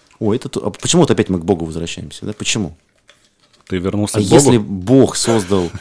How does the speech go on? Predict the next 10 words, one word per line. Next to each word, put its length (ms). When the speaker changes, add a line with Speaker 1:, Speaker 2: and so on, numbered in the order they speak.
Speaker 1:
мир, 320
что 280
делал 500
Бог 320
до 80
этого? 460
И 60
кто 200
создал 300
Бога? 240